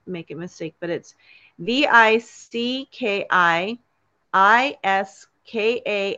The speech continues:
N D A R dot com. And let's, let's go into, um, thank you for t-, going over just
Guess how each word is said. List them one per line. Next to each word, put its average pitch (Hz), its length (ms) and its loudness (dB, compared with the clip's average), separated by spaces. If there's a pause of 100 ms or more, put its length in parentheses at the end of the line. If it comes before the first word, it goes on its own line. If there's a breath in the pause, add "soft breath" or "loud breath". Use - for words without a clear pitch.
N 185 320 -6 (220)
D 214 320 -6
A 240 200 -4
R 185 280 0
dot 180 400 -6
com. 160 500 -6 (720 soft breath)
And 214 240 0
let's, 262 320 -4 (100)
let's 240 320 -4
go 381 180 -4
into, 269 680 -6 (540)
um, 196 440 -2
thank 240 240 -6
you 285 100 -8
for 262 160 -4
t-, - 200 -20
going 208 280 -2
over 196 200 0
just 196 300 -10